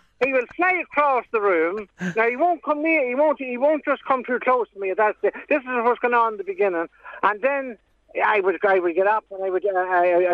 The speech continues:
thought, first of all, I would greet him straight away. I have a little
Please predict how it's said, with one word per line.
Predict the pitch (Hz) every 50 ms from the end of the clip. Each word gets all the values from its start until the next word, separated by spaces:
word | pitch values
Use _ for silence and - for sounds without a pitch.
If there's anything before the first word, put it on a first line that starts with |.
| - -
thought, | 226 240 196
first | - 247 226 - -
of | 214
all, | 226 220 220
I | 208 202
would | 196 180
greet | - - 240 208 -
him | 196 185 202
straight | - - 202 202 185
away. | 190 170 185 185
I | 190 220
have | 240 240
a |
little | 233 233 220 220